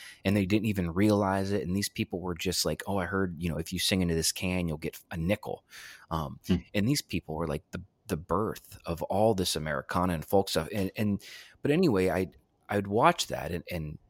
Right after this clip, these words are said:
Speaker 1: and then I recently watched the, uh, so I was the, the songwriting and this,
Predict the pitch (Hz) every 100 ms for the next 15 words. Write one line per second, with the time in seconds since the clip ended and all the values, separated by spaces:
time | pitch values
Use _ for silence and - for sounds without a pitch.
0 | _ _ _ _ _ - _ - 87 -
1 | 107 110 92 90 127 - 107 95 92 90
2 | - - 92 87 80 76 71 - - 123
3 | 123 117 95 101 - - - - - 107
4 | - - 120 117 117 107 101 104 85 71
5 | 67 -